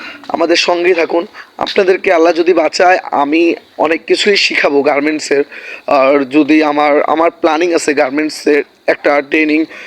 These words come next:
পেজ খোলার, আহ, যেমন হচ্ছে কোয়ালিটির, গার্মেন্টসের এখন কোয়ালিটির ফুল চাহিদা, কারণ ভাইয়ার কোয়ালিটি সম্পূর্ণ মাল নেয়, আর কোয়ালিটি সম্পূর্ণ মাল নিতে গেলে অবশ্যই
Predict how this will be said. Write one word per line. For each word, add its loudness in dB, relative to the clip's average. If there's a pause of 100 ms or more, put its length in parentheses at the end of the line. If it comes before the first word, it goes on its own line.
(220)
পেজ 2
খোলার, 2
আহ, -2
যেমন 0
হচ্ছে 0
কোয়ালিটির, 2 (200)
গার্মেন্টসের 0
এখন 0
কোয়ালিটির 2 (220)
ফুল 2
চাহিদা, 0 (440)
কারণ 0
ভাইয়ার 2 (1500)
কোয়ালিটি 2
সম্পূর্ণ 0
মাল -2
নেয়, -8
আর -2 (100)
কোয়ালিটি 4
সম্পূর্ণ 0
মাল 0
নিতে 0
গেলে 2 (280)
অবশ্যই 2